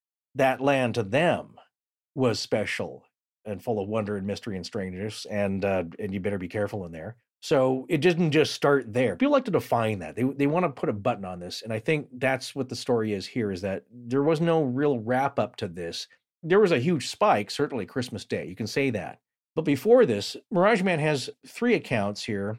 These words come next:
of strangeness that happened way before nineteen sixty-four. Listen to this. It's largely accepted that the Warminster thing begins on Christmas Day, but, uh, here's a few things that, uh, were reported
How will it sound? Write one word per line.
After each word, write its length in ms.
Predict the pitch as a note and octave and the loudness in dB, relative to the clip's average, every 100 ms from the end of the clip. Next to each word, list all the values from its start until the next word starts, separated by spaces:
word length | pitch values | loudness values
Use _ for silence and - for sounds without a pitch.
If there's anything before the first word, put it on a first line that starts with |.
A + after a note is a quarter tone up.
| _ B2 | _ -2
of 180 | B2 | -2
strangeness 600 | B2 - D#3+ E3 D3+ B2+ | -2 0 2 2 -2 -2
that 160 | C3 A#2+ | -2 -2
happened 560 | C#3+ B2+ B2 B2 B2 B2 - | 0 -2 0 0 0 -6 -4
way 200 | F#3 F#3 | 0 2
before 580 | F#3+ - A3+ D3 E2+ - | 2 2 2 2 0 -6
nineteen 240 | A2 G2 | -8 -8
sixty-four. 520 | - G2 F#2+ - F#2+ | -12 -12 -12 -8 -4
Listen 240 | C#3+ C#3 D3 | -4 -2 2
to 80 | C#3 | 2
this. 240 | - - _ _ - - _ _ _ _ _ - | 0 -8 _ _ -20 -20 _ _ _ _ _ -6
It's 160 | - | 2
largely 280 | E3+ D#3 D3 | 4 4 0
accepted 640 | B2+ - B2 - A#2+ A2 | -2 0 0 2 0 2
that 160 | A2+ A2 | 0 0
the 160 | A2+ G#2+ | 0 0
Warminster 480 | A2 A2 G2+ A2+ | 0 0 -2 -6
thing 240 | G2 B2 G#2+ | -2 0 0
begins 380 | G#2 A2 A2+ G#2+ | 0 2 2 0
on 120 | G2 | -2
Christmas 380 | A2+ - G#2 F2+ | -4 -4 -6 -2
Day, 320 | E3 D#3+ D#3+ | 2 4 2
but, 380 | C3 B2 B2 B2+ | 2 0 0 0
uh, 260 | A#2+ A#2+ A#2 _ _ _ _ _ _ - | 2 0 -4 _ _ _ _ _ _ 0
here's 180 | C#4 D4+ | 0 2
a 40 | |
few 200 | D4 C#4+ | 4 4
things 640 | - B3 A#3+ A#2 F#2+ G#2 - D#3 | 6 6 6 4 -2 -8 -6 0
that, 400 | D#3+ D#3+ D#3 D#3 | 2 2 2 2
uh, 200 | D3 C#3+ | 2 4
were 180 | D#3 D3+ | 2 4
reported 720 | C#3 C3+ - G#3 D3 A2+ | 0 0 4 4 4 0